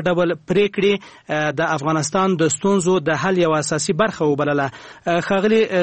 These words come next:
غني د والیانو تقرر موضوع ته هم اشاره وکړله او ویل چې د وزیرانو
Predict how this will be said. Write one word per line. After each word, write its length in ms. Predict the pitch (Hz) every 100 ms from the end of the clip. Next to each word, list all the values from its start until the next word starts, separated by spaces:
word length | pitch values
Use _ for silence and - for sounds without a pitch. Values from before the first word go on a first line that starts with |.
| 151
غني 260 | 180 208 226
د 240 | 165 170 170
والیانو 420 | 170 175 208 208 202 175
تقرر 340 | - 170 190 185
موضوع 240 | 170 175 185
ته 80 | 160 214
هم 180 | 208
اشاره 240 | - 190 190
وکړله 400 | 190 185 185 185 165
او 100 | 156
ویل 320 | 196 202 196 -
چې 100 | 208 202 - - 147 165
د 100 | 160
وزیرانو 500 | 165 165 185 247 233